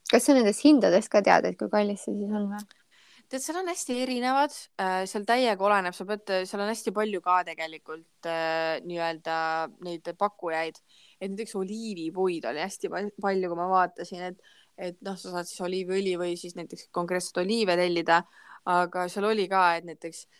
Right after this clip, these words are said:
Speaker 2: ma ei tea, oli-, äh, aa, siis olid seal need pistaatsiapähklipuu või midagi. No see oli näiteks mingi sada euri, on ju, mis on
Speaker 1: Mhm.
Speaker 2: megakallis, aga näiteks, äh, mis ma nägin, et keegi müüs seal, äh, seda mandariinipuud oli minu meelest mingi viisteist euri või?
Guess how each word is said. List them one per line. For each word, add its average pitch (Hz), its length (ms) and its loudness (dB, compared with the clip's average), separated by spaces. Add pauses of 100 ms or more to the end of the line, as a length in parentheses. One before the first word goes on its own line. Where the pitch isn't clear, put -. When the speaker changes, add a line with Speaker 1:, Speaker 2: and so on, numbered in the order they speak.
(240)
Speaker 2:
ma 170 80 -6
ei 165 60 -6
tea, 165 180 0
oli-, 175 260 -4
äh, 170 300 -4 (160)
aa, 190 180 -4
siis 190 220 -14
olid 196 160 -8
seal 175 160 -12
need 170 300 -6 (480)
pistaatsiapähklipuu 180 1080 -4
või 151 100 -4
midagi. 156 380 -4 (420)
No 190 100 -6
see 208 140 -8
oli 196 140 -4
näiteks 175 260 -10
mingi 160 240 -10
sada 165 220 0 (100)
euri, 156 320 -2
on 147 140 -12
ju, 135 80 -4 (340)
mis 247 140 0
on 240 80 2
Speaker 1:
Mhm. - 20 2
Speaker 2:
megakallis, 226 720 0 (340)
aga 180 200 -4
näiteks, 190 580 -10
äh, 175 220 -6
mis 180 160 -12
ma 185 80 -8
nägin, 190 320 -6
et 170 160 -10
keegi 180 260 -6
müüs 170 240 -8
seal, 165 260 -6
äh, 165 160 0
seda 170 240 -10
mandariinipuud 170 920 -4
oli 160 160 -4
minu 160 160 -10
meelest 160 260 -10
mingi 160 320 -12
viisteist 185 440 -2
euri 254 260 6
või? 247 200 2